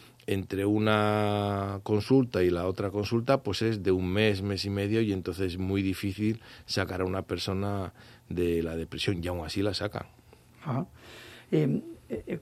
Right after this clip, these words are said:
Speaker 2: porque coméntenos, cuando, cuando estamos hablando de los jóvenes con algún problema de, de, de salud mental, especialmente la ansiedad, el estrés, el sentimiento de angustia, ¿qué parte, em, juega,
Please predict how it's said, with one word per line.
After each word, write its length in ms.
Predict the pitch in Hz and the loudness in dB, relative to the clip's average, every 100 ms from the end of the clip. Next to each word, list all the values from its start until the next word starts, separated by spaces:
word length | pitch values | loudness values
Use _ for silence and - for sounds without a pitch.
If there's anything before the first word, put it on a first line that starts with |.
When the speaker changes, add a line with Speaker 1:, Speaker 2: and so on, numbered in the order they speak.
| - | 2
Speaker 2:
porque 340 | 175 156 170 - | 4 6 4 4
coméntenos, 560 | 160 170 180 165 139 | 6 8 8 6 6
cuando, 460 | - 156 156 147 120 | 10 10 12 10 10
cuando 220 | 139 131 | 8 6
estamos 300 | 165 165 170 | 6 6 8
hablando 340 | 160 170 160 | 8 10 8
de 240 | 143 143 139 | 10 8 8
los 180 | 131 - | 6 6
jóvenes 460 | 165 156 139 127 | 8 8 6 2
con 360 | - 135 127 127 | 2 4 4 4
algún 280 | 127 147 131 | 4 4 6
problema 340 | 135 147 127 | 8 8 6
de, 240 | 123 120 | 6 6
de, 300 | 120 120 120 - | 6 6 4 0
de 280 | - - | -4 -6
salud 260 | 104 131 131 | -4 0 2
mental, 480 | 120 110 160 165 147 | 2 6 10 10 8
especialmente 720 | - 127 139 131 123 135 127 - - - | 4 0 4 6 6 4 0 -2 -18 -6
la 100 | 113 | -2
ansiedad, 600 | 123 - 113 135 170 151 139 | -2 -2 0 6 6 6 4
el 140 | 120 | 2
estrés, 580 | 113 - 165 170 156 - | 0 0 8 8 8 4
el 160 | 120 | 0
sentimiento 560 | 113 135 117 127 143 135 | 0 -2 0 2 4 6
de 80 | 127 | 6
angustia, 500 | 123 143 - 170 180 - - - - - _ - | 6 4 4 4 4 -4 -20 -20 -20 -20 _ 6
¿qué 80 | 196 | 6
parte, 800 | - 196 185 175 - 180 185 - | 8 10 10 8 10 10 10 4
em, 800 | 156 143 135 131 123 123 123 - | 4 6 6 4 4 4 2 -2
juega, 560 | - 160 156 160 165 | 6 8 10 10 8